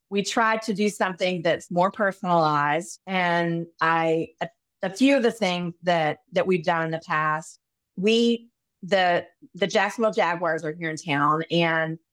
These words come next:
one of our clients loves the Jaguars, and he goes to every game and has season ticket.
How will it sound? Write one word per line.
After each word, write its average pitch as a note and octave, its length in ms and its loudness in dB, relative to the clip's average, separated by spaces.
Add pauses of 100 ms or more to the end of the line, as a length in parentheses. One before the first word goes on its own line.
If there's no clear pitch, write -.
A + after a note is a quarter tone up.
(140)
one F#3+ 160 -2
of G3+ 80 0
our G3+ 120 2
clients F3+ 540 -2 (200)
loves F#3 680 2
the F3+ 80 -4
Jaguars, D3+ 640 -2
and D#3+ 80 -8
he E3+ 100 -6
goes D#3 260 -2
to - 120 -6
every F3 240 -2
game D#3+ 380 -2
and D3 100 -6
has D3 180 -4
season D#3+ 280 -8
ticket. D#3 400 -4